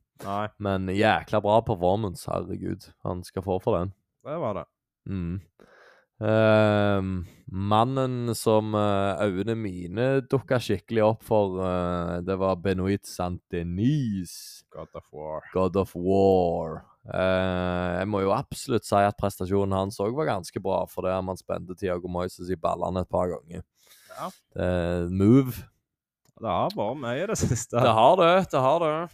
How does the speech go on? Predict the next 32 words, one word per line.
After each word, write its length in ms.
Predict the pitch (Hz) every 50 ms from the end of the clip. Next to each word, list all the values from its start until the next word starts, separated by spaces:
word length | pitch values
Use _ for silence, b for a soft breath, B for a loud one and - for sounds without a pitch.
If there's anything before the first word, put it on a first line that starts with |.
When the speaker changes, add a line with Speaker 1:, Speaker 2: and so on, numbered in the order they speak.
| _
Speaker 2:
Mye 260 | - 143 135 120 127
balleslag. 720 | 127 - 170 147 135 139 143 - - 170 147 120 107 98 - _
Men, 240 | _ 120 117 113 113
eh, 180 | 117 113 110 107
det 400 | 120 - - - - - - -
er 40 | -
ikke 180 | - - 120 120
lett 160 | 120 117 - 127
å 60 | 117
unngå 300 | 104 110 113 113 135 135
når 120 | 131 123 110
du 100 | 110 101
først 260 | - - 98 - -
har 80 | - 113
fyret 320 | - - 110 101 101 95
av 220 | 98 98 101 107 117
den 140 | 123 120 120
raketten, 720 | 117 123 127 - - 113 113 117 107 - _ _ 107 104
og 120 | 98 95 92
så 240 | - - 104 95 95 82
beveger 500 | 95 95 87 95 95 104 113 113 - 127
de 120 | 131 135 127
seg, 300 | - - 98 95 95 92
og 80 | 95
så 180 | 95 - - 98
går 300 | 92 92 87 90 95 110
han 100 | 127 123
rett 280 | 113 107 120 120 - _
opp 240 | - 123 123 - _
i 380 | 107 98 95 92 90 90 87 87
ballene. 540 | 87 82 - - 80 85 87 92 92 87 90 - b b b b b b -
Speaker 1:
Ja. 160 | 92 95 110